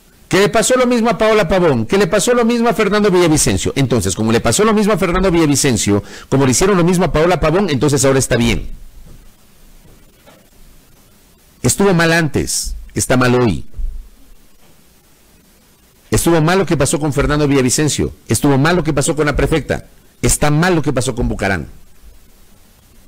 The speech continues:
No es correcto, no le hace bien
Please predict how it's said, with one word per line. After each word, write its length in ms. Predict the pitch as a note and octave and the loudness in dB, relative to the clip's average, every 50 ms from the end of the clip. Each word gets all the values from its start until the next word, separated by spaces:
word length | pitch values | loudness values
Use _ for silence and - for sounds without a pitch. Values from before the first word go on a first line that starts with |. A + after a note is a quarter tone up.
| - - - _ _ - - - - - - - - - - - | -20 -20 -20 _ _ -20 -20 -20 -20 -20 -20 -20 -20 -20 -4 0
No 280 | C3 D3 F3 F3 E3+ | 0 2 2 2 2
es 180 | F3+ E3+ - - | 0 0 -2 -2
correcto, 720 | - C#3 C#3 C3 C#3+ D3+ D3+ - - - E2+ B1 - - - - _ _ - - - - - - - - - - - - - - - | -2 -2 0 0 2 0 0 -2 -4 -6 -6 -6 -6 -12 -20 -20 _ _ -20 -20 -20 -20 -20 -20 -20 -20 -20 -20 -20 -20 -20 -8 -2
no 220 | A#2 C3 D#3+ F#3 | 0 0 2 2
le 160 | F3+ F3 F3 | 2 2 2
hace 260 | E3 D#3 - - D3+ C3 | 0 0 0 0 0 0
bien 480 | C#3+ D#3+ E3 D#3+ D#3 D#3 D#3+ D#3+ - | 2 2 2 0 0 -2 -4 -6 -8